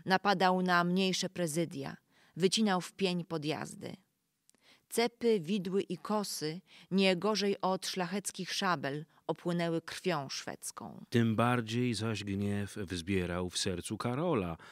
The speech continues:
Speaker 2: że przed kilkunastu miesiącami tak łatwo ten kraj ogarnął,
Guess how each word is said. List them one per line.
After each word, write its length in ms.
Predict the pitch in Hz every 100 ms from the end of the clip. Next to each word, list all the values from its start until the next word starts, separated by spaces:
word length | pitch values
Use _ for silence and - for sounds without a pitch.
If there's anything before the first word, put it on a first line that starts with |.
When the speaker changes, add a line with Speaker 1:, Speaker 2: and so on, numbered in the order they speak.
| - -
Speaker 2:
że 360 | 82 92 92
przed 240 | - 92 -
kilkunastu 580 | 95 104 92 110 -
miesiącami 720 | 117 104 101 92 101 95 110 - - -
tak 260 | 117 -
łatwo 600 | 104 110 147 - - 80
ten 240 | 78 85 85
kraj 360 | - 92 82
ogarnął, 840 | 90 90 85 87 80 80 82 85